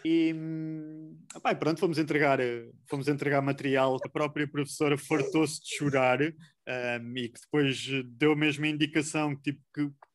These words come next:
por ela, ela gostava imenso de fazer mais coisas com as crianças. E atenção, que aquele, aquele barracão estava cheio de papéis de desenhos de, das crianças, estás a ver? Ou seja, ela não o fazia porque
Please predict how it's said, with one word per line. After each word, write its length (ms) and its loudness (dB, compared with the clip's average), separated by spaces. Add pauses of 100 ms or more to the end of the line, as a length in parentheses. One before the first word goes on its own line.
por 140 4
ela, 260 4
ela 180 0
gostava 540 0
imenso 760 -2
de 60 -18
fazer 260 -2
mais 280 -2
coisas 580 2 (380)
com 80 4
as 120 0
crianças. 580 0 (300)
E 120 0
atenção, 560 2 (180)
que 60 -2
aquele, 340 2 (1120)
aquele 240 6
barracão 500 4
estava 260 2
cheio 380 4
de 120 0
papéis 420 4
de 160 -6
desenhos 600 -6
de, 600 2
das 160 0
crianças, 560 -2
estás 240 -10
a 40 -6
ver? 180 4
Ou 80 0
seja, 360 -2 (480)
ela 200 4
não 280 4
o 20 2
fazia 760 0
porque 240 -2